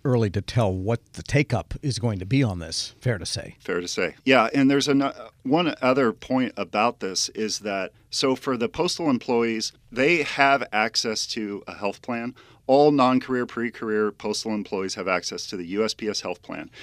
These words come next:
Speaker 2: In that health plan, you receive preventative dental care at a hundred percent if you stay in network. So all of your cleanings and, and x-rays are being covered a hundred percent. So if you're happy with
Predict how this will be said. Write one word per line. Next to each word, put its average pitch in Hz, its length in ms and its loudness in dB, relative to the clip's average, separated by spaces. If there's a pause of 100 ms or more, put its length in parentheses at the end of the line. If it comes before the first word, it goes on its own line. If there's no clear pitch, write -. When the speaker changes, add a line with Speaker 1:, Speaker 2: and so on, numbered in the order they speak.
(220)
Speaker 2:
In 160 220 2
that 156 220 4
health 135 340 0
plan, 104 400 -2 (240)
you 180 240 -2
receive 147 760 0
preventative 120 640 0
dental 117 300 2
care 110 500 0 (200)
at 110 100 0
a 113 60 -2
hundred 131 260 -2
percent 127 500 -2 (220)
if 135 260 2
you 127 160 0
stay 110 440 4
in 104 280 -4
network. 95 380 -6
So 110 220 0
all 131 280 2
of 127 80 -2
your 117 120 -2
cleanings 127 500 -2
and, 113 260 -2
and 101 400 -4 (360)
x-rays 123 560 2
are 107 100 -2
being 120 300 -2
covered 117 360 -2
a 95 60 -2
hundred 98 320 -6
percent. 98 460 -4 (200)
So 135 220 2
if 123 160 0
you're 185 160 4
happy 170 640 2 (360)
with 127 380 2